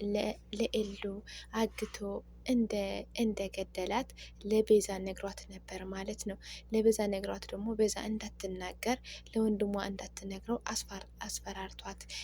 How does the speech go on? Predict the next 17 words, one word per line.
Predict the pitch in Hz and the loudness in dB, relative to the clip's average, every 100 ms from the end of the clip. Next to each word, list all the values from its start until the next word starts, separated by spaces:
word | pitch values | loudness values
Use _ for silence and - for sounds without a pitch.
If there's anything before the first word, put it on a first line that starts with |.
| - | -6
"ያንቺ | 202 208 202 - | -2 -2 -2 -6
እጣም | 202 214 247 | -2 -2 0
እንደዚህ | 233 233 208 196 | 2 2 0 -4
እንደሚሆን | 185 190 196 185 220 233 | -6 -6 -6 -4 -2 -2
አስቢ፣ | 196 - - 185 190 190 - - - | -4 -8 -8 -6 -6 -6 -8 -8 0
ይህ | 233 240 | 2 2
ምስጢር | 208 - - - | 0 -2 -8 -10
ካወጣሽ" | 196 190 - - - - | -12 -12 -10 -8 -8 -6
ብሏት | - 233 208 - | 0 2 2 -4
ነበር | 190 - 185 190 | -8 -6 -6 -4
ማለት | 190 202 - | -6 -6 -2
ነው። | 254 247 - - - | -2 -2 -6 -12 -2
እሷ | - 240 202 | 0 0 -2
ደግሞ | 196 196 208 | -4 -4 -6
"እሺ | - - - | -6 -6 -4
ችግር | - - 196 | -6 -4 -6
የለውም፣ | 190 - 190 196 | -8 -8 -8 -8